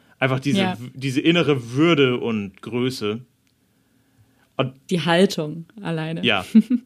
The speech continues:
Speaker 2: <laughs>
Speaker 1: Die Haltung und er kann auch noch gut singen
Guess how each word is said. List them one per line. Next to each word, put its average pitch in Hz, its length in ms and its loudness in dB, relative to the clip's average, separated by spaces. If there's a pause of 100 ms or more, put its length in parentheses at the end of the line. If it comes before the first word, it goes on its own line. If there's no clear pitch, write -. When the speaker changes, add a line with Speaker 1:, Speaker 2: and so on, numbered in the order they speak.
(140)
Speaker 2:
<laughs> - 560 -20
Speaker 1:
Die 135 80 0
Haltung 156 400 0
und 208 260 6
er 143 120 2
kann 156 200 0
auch 151 140 4
noch 143 160 0
gut 127 200 -10
singen 131 580 -2